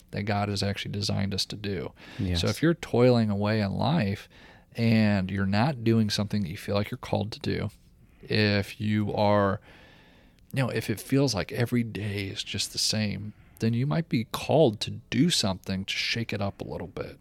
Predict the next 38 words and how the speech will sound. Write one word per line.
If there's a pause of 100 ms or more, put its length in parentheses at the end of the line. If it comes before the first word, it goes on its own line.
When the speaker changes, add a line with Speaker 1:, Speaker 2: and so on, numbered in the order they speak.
Speaker 1:
You
might
Speaker 2:
Yeah.
Speaker 1:
be
called
to
do
something
a
little
bit
different. (280)
And
I
can't,
you
know,
on
this
side
of
the
mic,
I
can't
tell
you
exactly
what
that
is, (920)
but
I
can
affirm
to
you
that